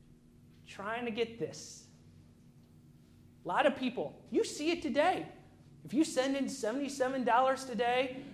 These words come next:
you will get your seven biggest problems taken away. You know? All of a sudden, it's someone selling something. Paul is willing to give up his rights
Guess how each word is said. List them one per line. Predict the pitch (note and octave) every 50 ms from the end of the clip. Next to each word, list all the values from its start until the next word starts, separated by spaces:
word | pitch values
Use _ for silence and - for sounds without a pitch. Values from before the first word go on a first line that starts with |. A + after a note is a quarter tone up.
| - -
you | D#3+ A3+ D#4
will | D4+ A#3+
get | G#3 A#3+ A3+ G#3 G3
your | G3+ G3 F#3
seven | - - - A#3 C4 D4+ D4 B3+
biggest | C#4 D4 C#4 C#4+ - -
problems | - A#3 A#3+ B3+ C4 C4 - -
taken | - A3 A3 A3 C4 A#3+
away. | A#3 A3+ G#3 E3+ - - - - - - - - - - - - - - - - - - - - - - - - - - - - - - - - - - - - - - - - -
You | F#3 G3
know? | A3 B3 D#4+ G4+ G#4 - - - - - - - - - - -
All | - G3+ C#4+
of | D#4+
a | D#4
sudden, | D#4+ - E4 F4 F#4 F4+ D4+
it's | A3 -
someone | - - - - C4 C#4 D4+ D4+ D4+ C4
selling | - - - - - D#4 D#4 E4 E4 D#4 C#4 A3+
something. | G3+ - A#3 A3 - - - G3 F3 C#3 - - - - - - - - - -
Paul | - - - E4 E4+ C#4+ B3+ B3+ C#4 D4+ - - - - -
is | B3 A#3+ -
willing | G#3 G#3 C4+ D4+ D#4 D#4 D4+ C#4 -
to | C4+
give | G#3+ - B3+ A#3+ G3+
up | - C4+ D#4 F4 F4 - - - - - -
his | - C4 E4 F#4 F#4 -
rights | C4 A#3+ F#4+ G4+ F4 C#4+ A3 B3 D4+ - - - -